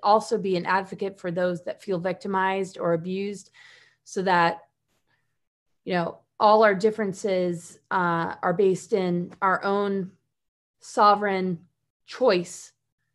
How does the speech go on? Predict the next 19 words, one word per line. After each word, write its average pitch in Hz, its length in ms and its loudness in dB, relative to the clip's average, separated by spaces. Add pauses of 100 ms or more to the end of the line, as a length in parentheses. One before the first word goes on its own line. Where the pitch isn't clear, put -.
(260)
instead 190 380 -2
of 175 260 0 (520)
being 196 220 0
invaded, 190 600 0
infiltrated, 180 1040 -2
or, 170 500 2
uh, 165 320 -4
compromised 185 840 -2 (520)
by, 180 600 2 (320)
you 208 120 -6
know, 175 120 -2
things 196 840 -2
that 170 480 2 (1600)
are 202 100 -4
coming 202 280 -4
at 277 160 4
us. - 260 -8
And, 196 320 -4
and 196 260 -4